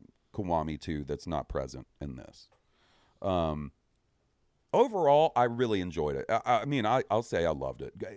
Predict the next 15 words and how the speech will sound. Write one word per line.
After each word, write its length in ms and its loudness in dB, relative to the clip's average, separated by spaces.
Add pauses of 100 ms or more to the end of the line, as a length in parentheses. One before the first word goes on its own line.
(140)
I, 80 2
I 40 2
can't 360 -6
imagine 440 0
that 100 2
I 140 4
spent 420 -2
a 80 -4
hundred 460 -2
and 180 -2
ten 340 -6
hours 640 -4
in 120 -6
a 40 -4
game 440 -4